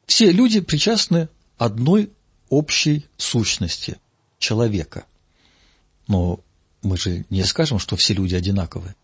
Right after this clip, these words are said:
Все люди отличаются друг от друга. Вот Абеляр и задаёт вопрос, а почему они отличаются? Они что,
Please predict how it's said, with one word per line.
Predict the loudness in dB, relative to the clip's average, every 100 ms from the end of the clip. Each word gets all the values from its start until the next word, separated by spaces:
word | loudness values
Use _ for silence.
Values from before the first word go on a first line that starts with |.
| _ _ _ _ _ _ _ _
Все | -2 0
люди | 0
отличаются | 0 -2 0 0 0
друг | -4 -6
от | -8
друга. | -10 -14 -16 _ _ _ _ _ _ _ _ _
Вот | -2
Абеляр | 0 2 0 0
и |
задаёт | -2 0 0
вопрос, | -2 -6 -8 -8 -10
а | -10
почему | -4 -2 0 2 2
они | 2
отличаются? | 0 -2 -6 -6 -6 -8 -10 -12 _ _ _ _ _ _ _ 0
Они | 4 4
что, | 2 0 0 -2